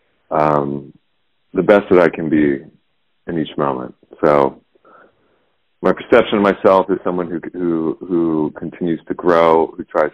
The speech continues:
to, to continue to get better and work with, with the, the things in my life to, to keep trying to find some sense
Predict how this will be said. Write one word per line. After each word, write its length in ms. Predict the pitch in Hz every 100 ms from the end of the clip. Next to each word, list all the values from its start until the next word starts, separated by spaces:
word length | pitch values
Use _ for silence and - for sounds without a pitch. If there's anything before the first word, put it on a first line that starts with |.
| -
to, 200 | 76 73 _
to 80 | -
continue 400 | _ - 82 73
to 100 | 76
get 200 | 78 -
better 320 | 78 73 73
and 80 | 71
work 260 | 73 73
with, 120 | - - _ _ _ _ _ _ _ -
with 240 | 82 76
the, 420 | 80 76 69 71 -
the 300 | 78 76 71 -
things 180 | 80 76
in 60 | 73
my 120 | 73
life 300 | 71 71 71 - 73
to, 280 | 71 67 -
to 80 | 82
keep 340 | - 78 - _ _ _ _
trying 260 | - 104 107
to 60 | 76
find 240 | 82 80 -
some 120 | 73
sense 220 | 80 76